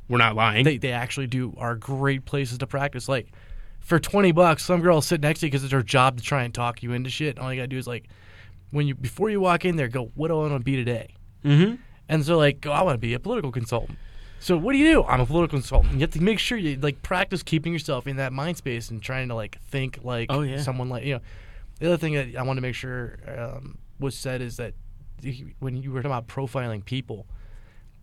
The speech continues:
Speaker 2: people are st-, like, stereotypes. People hate stereotypes 'cause they're fucking right. Like, everybody fits a stereotype. There, there's, like, what, maybe a dozen of them
Speaker 1: Yeah,
Speaker 2: in the
Speaker 1: like,
Speaker 2: world.
Speaker 1: can you dunk a basketball?
Speaker 2: No.
Speaker 1: See?
Speaker 2: I'm a fucking geek.
Speaker 1: White dude.
Speaker 2: Like, that's why.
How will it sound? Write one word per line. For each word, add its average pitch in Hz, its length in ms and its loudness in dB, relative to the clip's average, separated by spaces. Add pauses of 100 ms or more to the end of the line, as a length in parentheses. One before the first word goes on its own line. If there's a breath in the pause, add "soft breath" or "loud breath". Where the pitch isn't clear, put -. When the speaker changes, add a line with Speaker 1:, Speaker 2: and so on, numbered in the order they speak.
(240)
Speaker 2:
people 175 380 2
are 135 80 2
st-, 127 420 -8
like, 143 240 -4
stereotypes. 220 800 6
People 196 360 -2
hate 147 220 0
stereotypes 180 480 0
'cause 151 180 -2
they're 131 140 -4
fucking 123 440 -2
right. 113 300 -4 (680)
Like, - 220 -6
everybody 160 400 6
fits 147 240 0
a - 40 -6
stereotype. 147 600 2 (380)
There, 135 140 -4
there's, 127 340 0
like, 107 160 -6
what, 110 240 -10
maybe 117 200 -2
a 101 60 -4
dozen 104 380 0
of 110 100 0
them 123 80 2
Speaker 1:
Yeah, 135 80 6
Speaker 2:
in 120 60 4
the 110 60 2
Speaker 1:
like, 107 60 2
Speaker 2:
world. 110 120 4
Speaker 1:
can 113 60 6
you 123 100 8
dunk 127 200 2
a 131 60 0
basketball? 113 580 0 (220)
Speaker 2:
No. 123 460 2
Speaker 1:
See? 113 360 -6
Speaker 2:
I'm 127 160 4
a 120 40 2
fucking 117 340 -2
geek. 123 320 -4
Speaker 1:
White 82 220 -16
dude. 90 120 -12
Speaker 2:
Like, 107 120 -6
that's 110 260 -4
why. - 200 -8